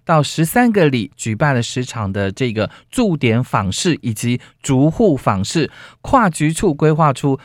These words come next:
原住民陪伴方案，建立受航空城计划影响的名册，并且寄出原住民族安迁优惠措施统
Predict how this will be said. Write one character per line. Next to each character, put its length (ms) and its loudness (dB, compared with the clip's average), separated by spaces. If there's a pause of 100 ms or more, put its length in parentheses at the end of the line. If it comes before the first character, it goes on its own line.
(120)
原 180 2
住 140 4
民 260 2
陪 220 -6
伴 240 -4
方 240 -4
案， 200 0 (300)
建 260 2
立 160 2
受 300 2
航 240 -2
空 160 4
城 260 2
计 220 -2
划 240 0
影 180 0
响 240 -4
的 140 -4
名 180 0
册， 240 0 (240)
并 160 0
且 200 0
寄 160 -2
出 180 -2
原 180 0
住 120 0
民 180 2
族 240 0 (220)
安 240 2
迁 300 0
优 140 2
惠 200 0
措 240 -2
施 260 -2 (300)
统 400 2